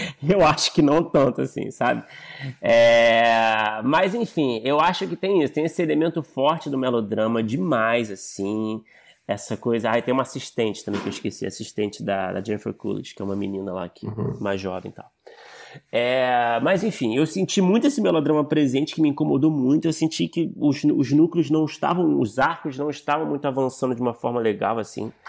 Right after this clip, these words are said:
Speaker 2: Uhum.
Speaker 1: É, mas que nos últimos episódios, cara, eu vou te dizer, principalmente no último episódio, eu achei tão satisfatório o final, cara.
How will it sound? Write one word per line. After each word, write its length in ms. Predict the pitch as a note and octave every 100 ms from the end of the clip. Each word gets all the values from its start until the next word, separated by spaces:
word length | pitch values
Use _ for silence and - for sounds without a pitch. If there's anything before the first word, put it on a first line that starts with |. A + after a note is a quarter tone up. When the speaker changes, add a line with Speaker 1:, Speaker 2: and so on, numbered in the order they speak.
| - - - -
Speaker 2:
Uhum. 320 | A2+ A#2 G#2
Speaker 1:
É, 600 | G#2+ A2 A2 A2 G#2+ G#2 - _ _ _ - -
mas 460 | - F3 A3 B3+ -
que 200 | - A#3+
nos 200 | G#3+ F#3
últimos 320 | A3 A#3+ A#3
episódios, 760 | G3 F#3+ D#3 A#2 A#2+ C#3+ C#3+ -
cara, 280 | - G2+ A#2
eu 40 |
vou 80 | B2+
te 140 | -
dizer, 480 | F3 F3 B2+ A#2 G#2+
principalmente 540 | - D3 D#3+ D3+ F3+ F#3+
no 120 | D3+
último 500 | A#2+ C3+ G3 - C3+
episódio, 640 | - G#2 A#2+ C#3+ B2+ A2 -
eu 140 | D3
achei 240 | C#3+ -
tão 300 | E3 - G#3+
satisfatório 760 | C#4 F#3 - - A#2+ - C#3 G#2+
o 40 |
final, 280 | - G#2 B2
cara. 180 | - -